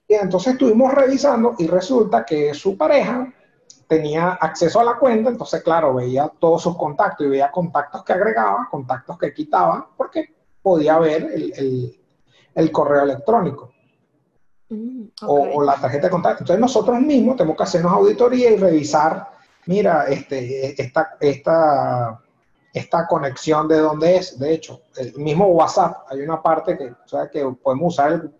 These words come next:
Speaker 1: el WhatsApp web, entonces hay una parte que uno revisa y dice, "Mira, el WhatsApp web está abierto en otro dispositivo que no es el que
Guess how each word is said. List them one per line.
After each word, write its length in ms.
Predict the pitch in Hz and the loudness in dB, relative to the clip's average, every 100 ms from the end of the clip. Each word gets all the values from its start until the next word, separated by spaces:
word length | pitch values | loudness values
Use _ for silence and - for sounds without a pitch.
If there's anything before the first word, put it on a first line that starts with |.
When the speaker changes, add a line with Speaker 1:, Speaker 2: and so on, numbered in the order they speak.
| - | -6
Speaker 1:
el 180 | 139 | -2
WhatsApp 440 | 131 131 143 131 175 | 0 0 0 -2 2
web, 260 | 202 214 - | 2 0 -14
entonces 460 | 139 123 127 165 - _ _ _ _ _ | -18 -16 -6 -6 -6 _ _ _ _ _
hay 160 | - 139 | -4 0
una 180 | 156 175 | 0 2
parte 240 | 185 185 | 0 0
que 60 | 175 | 0
uno 160 | 175 | 0
revisa 400 | 190 233 240 233 | 2 2 2 2
y 40 | 196 | 2
dice, 160 | 170 170 | 2 0
"Mira, 160 | 196 | 0
el 60 | 160 | 0
WhatsApp 400 | 139 - 143 147 | -2 -4 -6 0
web 240 | 240 254 262 | 2 4 2
está 100 | - | 2
abierto 580 | 180 175 202 214 226 220 | 2 4 4 2 0 0
en 220 | 208 190 | 0 2
otro 300 | 170 165 208 | 0 2 2
dispositivo 720 | 208 208 165 139 - 185 262 | 2 2 -4 -4 0 2 2
que 160 | - 143 | 0 -2
no 340 | 139 131 131 | -2 0 0
es 160 | 143 160 | 0 -2
el 160 | 233 254 | -4 -4
que 260 | 139 127 | -4 -4